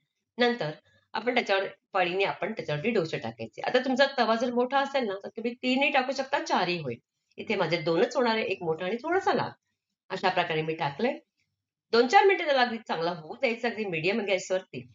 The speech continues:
आणि अशा प्रकारे झालं की त्याला उलट करायचंय. थोडंसं आणखीन खालून होऊ द्यायचंय डोसा आणि पुन्हा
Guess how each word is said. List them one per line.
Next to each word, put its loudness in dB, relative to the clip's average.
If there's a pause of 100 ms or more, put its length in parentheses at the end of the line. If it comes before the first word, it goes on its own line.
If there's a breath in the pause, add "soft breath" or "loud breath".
(280)
आणि 0
अशा -2
प्रकारे -2
झालं -2
की -10
त्याला -4 (140)
उलट 4 (120)
करायचंय. -12 (500)
थोडंसं 2
आणखीन -2
खालून 0
होऊ 0
द्यायचंय 2
डोसा -4 (420)
आणि 0
पुन्हा -4